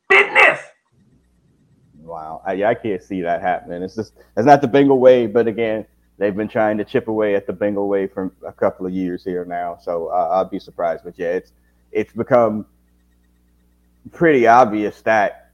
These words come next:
Speaker 2: you know, hi-, his wanting to bounce things and sc-, stutter step sometimes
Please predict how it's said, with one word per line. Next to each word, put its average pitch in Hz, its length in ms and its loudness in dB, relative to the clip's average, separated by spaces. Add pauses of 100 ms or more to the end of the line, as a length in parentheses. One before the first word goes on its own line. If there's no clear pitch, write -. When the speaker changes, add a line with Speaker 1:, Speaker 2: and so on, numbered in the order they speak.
(280)
Speaker 2:
you 123 140 -8
know, 95 440 -4
hi-, 104 160 -10
his 117 560 -4 (200)
wanting 117 420 -2
to 110 80 -6
bounce 113 420 -2
things 110 540 -6
and 92 400 -6
sc-, - 480 -6
stutter 123 460 0
step - 280 -2
sometimes 110 680 -2